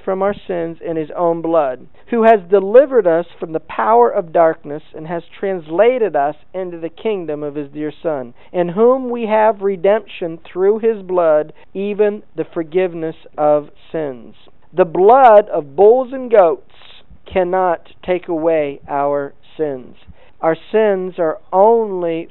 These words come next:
forgiven by the blood of Yeshua. In Hebrews chapter ten, verse four, it is written, "For it is not possible that the blood of bulls and goats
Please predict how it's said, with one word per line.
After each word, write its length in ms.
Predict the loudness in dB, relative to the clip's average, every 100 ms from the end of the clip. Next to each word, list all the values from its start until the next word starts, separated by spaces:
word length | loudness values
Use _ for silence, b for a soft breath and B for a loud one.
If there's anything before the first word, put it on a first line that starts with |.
| -12
forgiven 540 | -10 -4 -2 -2 -4
by 140 | -2 -2
the 100 | -4
blood 380 | 0 2 2
of 200 | 0 -8
Yeshua. 580 | -10 -14 -8 -6 -4 -8 -14 -20 b
In 120 | -10
Hebrews 420 | -8 -6 -2 -2 -2 0
chapter 280 | 0 0
ten, 320 | -4 0 0 0
verse 180 | -4 -4 -4
four, 260 | 0 2
it 160 | 0 -4
is 160 | -6 -2
written, 340 | -2 -2 -12 b -4
"For 200 | 4 6
it 60 | 6
is 180 | 4 2
not 340 | 0 0 -2
possible 580 | -2 0 0 -4 -2 0
that 180 | 0 -4
the 80 | -6
blood 420 | 0 4 6 6
of 180 | 2 0
bulls 380 | 2 2 2 -2
and 140 | -2
goats 380 | 0 0 -2